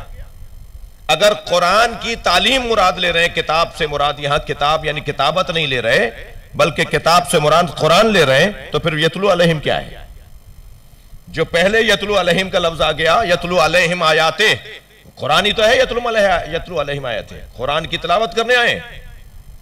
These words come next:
जो तिलावत करेगा वो पढ़ाएगा, तिलावत करने वाला पढ़ा रहा है, और फिर वो क्या, तज़किया नफ्स के लिए आए और लिखना सिखाने आए। वल हिकमा, और हिकमत लेकर आए यानी नबूवत लेकर आए,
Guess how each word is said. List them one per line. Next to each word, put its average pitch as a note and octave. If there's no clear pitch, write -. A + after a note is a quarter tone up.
जो -
तिलावत E3
करेगा G#3
वो A#2
पढ़ाएगा, G#3+
तिलावत E3+
करने G3
वाला C#3+
पढ़ा E3+
रहा B3+
है, B3
और D#3
फिर F3+
वो A3
क्या, A#3+
तज़किया D#3
नफ्स D#3+
के G3+
लिए G#3
आए A#3
और G#3+
लिखना A3
सिखाने G3+
आए। F#2+
वल E3
हिकमा, F3
और F3
हिकमत C#3+
लेकर D3
आए F3+
यानी A#2+
नबूवत A#2
लेकर C#3+
आए, F#3+